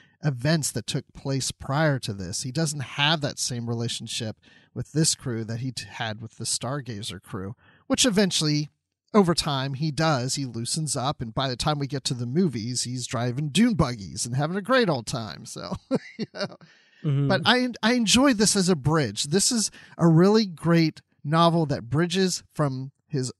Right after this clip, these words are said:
Speaker 1: early commands in the Stargazer to the Enterprise,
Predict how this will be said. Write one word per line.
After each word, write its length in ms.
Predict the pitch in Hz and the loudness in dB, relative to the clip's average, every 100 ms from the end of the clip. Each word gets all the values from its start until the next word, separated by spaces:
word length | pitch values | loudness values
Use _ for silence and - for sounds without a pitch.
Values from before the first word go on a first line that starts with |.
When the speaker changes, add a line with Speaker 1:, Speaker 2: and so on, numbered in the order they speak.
| _ - | _ -2
Speaker 1:
early 260 | 170 185 190 | 0 2 -2
commands 540 | - 170 165 160 147 | -2 0 0 0 0
in 120 | 123 | -2
the 60 | 113 | -2
Stargazer 800 | - 170 170 156 160 139 147 127 | 0 2 2 2 2 2 0 0
to 220 | - 202 | -2 0
the 160 | 180 - | -2 -2
Enterprise, 760 | 151 143 - 127 120 120 117 | -2 -4 -4 -2 -2 -4 -6